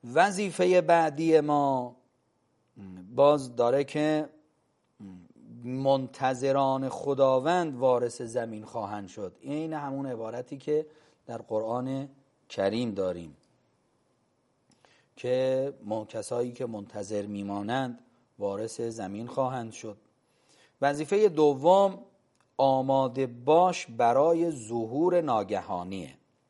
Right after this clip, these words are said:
چون یک بحث آماده باشه برای ظهور، یک بحث آماده باش برای ظهور ناگهانیه. این ناگهانی بودن ظهور میطلبه که آدم یه جوری خودشو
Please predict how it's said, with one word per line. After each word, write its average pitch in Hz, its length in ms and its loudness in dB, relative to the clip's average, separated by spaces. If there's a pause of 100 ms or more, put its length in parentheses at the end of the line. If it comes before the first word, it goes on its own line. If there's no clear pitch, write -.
(720)
چون 180 400 0 (540)
یک 131 500 -4 (240)
بحث 160 440 0
آماده 123 460 0
باشه 165 380 2
برای 151 380 4
ظهور، 123 480 -4
یک 185 420 -2
بحث 190 300 -4 (400)
آماده 139 560 0
باش 190 260 6
برای 160 260 4
ظهور 156 360 2
ناگهانیه. 98 800 -6 (340)
این 202 320 -6
ناگهانی 127 960 -2
بودن 120 600 -4
ظهور 120 640 -2
میطلبه 175 920 -6
که - 120 -4
آدم 151 480 -4
یه 147 260 -4
جوری 143 720 -4 (280)
خودشو 165 500 0